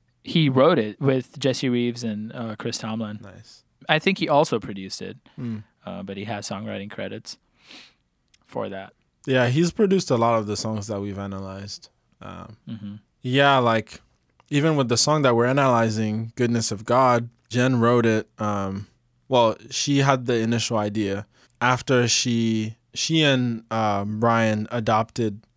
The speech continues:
Speaker 2: their fourth son, um, and there's a really cool article on Fox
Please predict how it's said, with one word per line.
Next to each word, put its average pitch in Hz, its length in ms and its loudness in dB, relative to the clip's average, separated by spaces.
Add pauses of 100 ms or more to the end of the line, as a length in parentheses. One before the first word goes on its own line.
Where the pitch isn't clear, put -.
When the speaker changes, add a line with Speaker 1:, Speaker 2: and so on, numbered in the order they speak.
(200)
Speaker 2:
their 110 240 0
fourth 120 440 -2
son, 110 580 0 (800)
um, 101 560 -4 (800)
and 113 300 -4
there's 117 120 0
a 113 60 -4
really 113 200 0
cool 110 200 -4
article 104 380 -2
on 98 140 -6
Fox - 640 -8